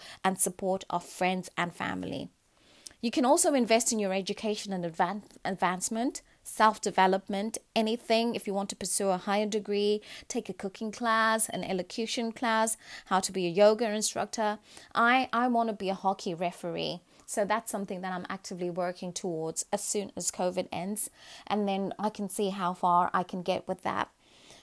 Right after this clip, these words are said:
You can learn to be anything you want. So you do your research, apply for grants, and find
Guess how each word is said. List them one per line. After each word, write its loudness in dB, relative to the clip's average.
You -2
can 6
learn 6
to 2
be 2
anything 2
you 0
want. 0
So 4
you 0
do -2
your 2
research, 0
apply -2
for -4
grants, -2
and -4
find 0